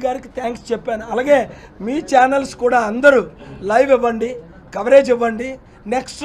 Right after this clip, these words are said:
సీఎం నేను అవుతాను, మీరు సపోర్ట్ చేస్తే. ఎందుకంటే ప్రజలు చేస్తున్నారు. మీరు జిల్లాకు ఒక సీట్ తీసుకోండి. ఎవరో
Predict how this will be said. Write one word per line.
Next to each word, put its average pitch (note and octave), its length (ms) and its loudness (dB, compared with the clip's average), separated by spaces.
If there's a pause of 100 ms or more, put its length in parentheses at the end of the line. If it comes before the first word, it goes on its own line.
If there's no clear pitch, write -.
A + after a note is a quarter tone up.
సీఎం C4 260 -2 (160)
నేను B3+ 220 0
అవుతాను, C4 300 -4 (100)
మీరు A#3 220 -4
సపోర్ట్ C4 400 -4
చేస్తే. B3 280 -2 (440)
ఎందుకంటే C#4 340 -2 (160)
ప్రజలు B3+ 320 2 (100)
చేస్తున్నారు. B3+ 500 2 (560)
మీరు D#4 220 -4 (160)
జిల్లాకు D4+ 480 0
ఒక C4 200 -8
సీట్ D4+ 280 -8
తీసుకోండి. B3+ 420 0 (1120)
ఎవరో C4+ 220 2